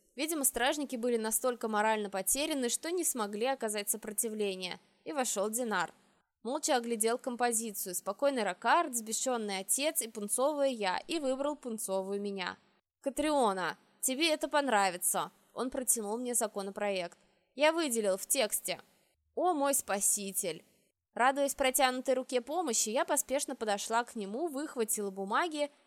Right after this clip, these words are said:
и, присев у журнального столика, начала просматривать.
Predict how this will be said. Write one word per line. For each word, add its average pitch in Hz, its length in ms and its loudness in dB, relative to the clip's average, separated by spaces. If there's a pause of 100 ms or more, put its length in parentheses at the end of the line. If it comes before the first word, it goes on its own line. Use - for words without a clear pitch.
и, 381 80 0
присев 269 440 2
у 247 60 0
журнального 214 520 -2
столика, 285 460 0
начала 214 360 0
просматривать. 196 840 -2